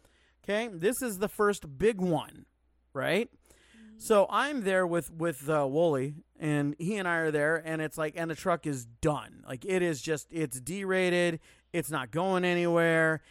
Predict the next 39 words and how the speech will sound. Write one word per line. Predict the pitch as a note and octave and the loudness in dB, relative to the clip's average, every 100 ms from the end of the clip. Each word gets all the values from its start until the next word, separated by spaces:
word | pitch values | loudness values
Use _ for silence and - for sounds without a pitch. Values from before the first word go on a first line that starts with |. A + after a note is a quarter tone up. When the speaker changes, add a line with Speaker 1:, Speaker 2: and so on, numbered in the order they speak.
| _ - | _ -6
Speaker 1:
No | D#3+ | -2
matter | D#3 D3 | 2 2
what | C3+ D#3+ E3 | 4 4 4
I | D3+ | 4
do, | C#3 G3 F#3 F3+ F3 E3 - | 0 0 2 2 0 -2 -6
you | D#3+ | -2
know, | D3+ | 0
we | D3 D3 | 0 -2
pulled | E3 D#3 | -2 -2
it | D#3+ - | -2 -2
to | D3 C3 - - _ | -2 -2 -6 -20 _
three | E3 G#3 G#3+ | -6 -2 0
different | F#3 F#3+ E3 | -2 -4 -6
truck | F#3 F3+ - | 0 0 0
stops | G3 F3+ E3+ - | 0 2 2 -2
trying | - F3+ F3 | -4 -4 -2
to | E3+ | -2
get | D#3+ E3+ | 0 0
it | D#3+ | 0
to | F3 D3+ C#3 - - _ - | 2 4 2 0 -20 _ -2
get | F3 F3 | 2 4
'em | E3 D#3 | 2 0
to | D3 | -4
force | F3 E3+ F3 | 0 0 0
it | D3+ | 0
a | |
regen. | D3 F3 E3+ F3+ F3+ | 0 0 -2 -2 0
It | E3+ | 0
wouldn't | D#3 G3 D#3 | 0 -4 -4
force | F3 E3+ D3+ | -4 -4 -6
a | |
regen. | D3+ D3 D3+ D3 - - - - | -6 -2 -2 -2 -6 -20 -20 -12
Get | D3 A3+ C#4+ | 0 0 2
to | C#4 | -2
Wyoming. | A#3 G#3 F#3+ F3 F3 D3+ A2+ A#2 - - - | 2 2 2 2 2 -2 -6 -12 -18 -18 0
They | G3 | 0
charged | - - G3+ G3+ D#3+ F#3 | 0 4 8 8 6 -6
me | F#3 F3 E3 - _ - | -2 0 -2 -6 _ -16
ten | - F3+ G#3+ B3+ C#4 | -10 0 2 2 0